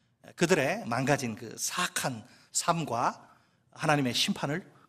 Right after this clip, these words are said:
소개합니다. 성도들에게 종말에 대한 올바른, 아, 가르침과 올바른 삶을 제시합니다. 거짓 선생들의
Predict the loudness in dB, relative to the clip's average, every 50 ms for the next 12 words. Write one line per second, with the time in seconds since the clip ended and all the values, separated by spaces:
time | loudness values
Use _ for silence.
0 | _ _ _ 0 0 2 4 4 2 0 -2 -8 -10 -12 -14 -16 -16 _ _ _
1 | _ _ _ _ _ _ _ _ _ -20 -20 _ -10 -8 -4 -4 4 4 4 6
2 | 6 4 4 2 0 -2 -2 -4 -8 -20 -20 _ _ _ _ _ _ _ _ _
3 | _ -6 -2 2 4 6 6 6 6 6 2 0 2 2 4 4 4 4 2 -2
4 | -6 -12 -16 -20 -20 _ _ _ _ _ _ -20 -20 -20 -20 -20 -20 -20 _ _
5 | _ _ _ _ _ -2 0 2 4 2 2 2 2 0 0 0 2 2 2 0
6 | 0 -4 -2 -2 -2 -2 -2 -2 -4 -6 -6 -6 -4 -2 0 0 0 0 -2 -6
7 | -16 -18 -20 -20 _ _ _ _ _ _ _ _ _ _ _ _ _ _ _ _
8 | _ _ _ _ _ _ _ _ _ _ _ _ _ -20 _ -20 -20 -20 -20 -20
9 | -20 -20 -20 _ _ _ 0 0 2 4 4 4 4 2 2 0 0 0 0 0
10 | 0 -2 -6 -8 -8 -8 -6 -6 -6 -6 -4 -2 0 0 0 0 -2 -4 -8 -12